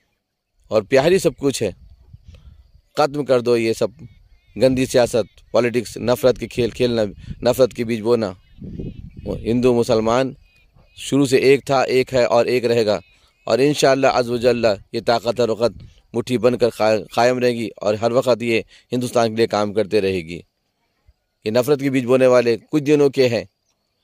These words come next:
ये नफ़रत के बीज बो-, बोते रहेंगे। ये, इसको देश प्रेमी नहीं कहते।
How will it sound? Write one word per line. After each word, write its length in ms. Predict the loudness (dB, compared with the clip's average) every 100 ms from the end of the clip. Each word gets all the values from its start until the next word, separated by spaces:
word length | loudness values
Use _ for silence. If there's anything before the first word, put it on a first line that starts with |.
| _ -8
ये 80 |
नफ़रत 340 | -2 -2 0 -2
के 60 |
बीज 120 | -2 2
बो-, 280 | 2 0
बोते 420 | -10 -2 0 2 2
रहेंगे। 380 | 2 -2 -6 -8 _ _ 0
ये, 260 | 2 2 -2 _ _ _ _ _ _ _ _ _ -18
इसको 180 | -4 0
देश 220 | 2 2
प्रेमी 280 | 2 2 4
नहीं 160 | 2
कहते। 480 | 4 2 2 -4 -6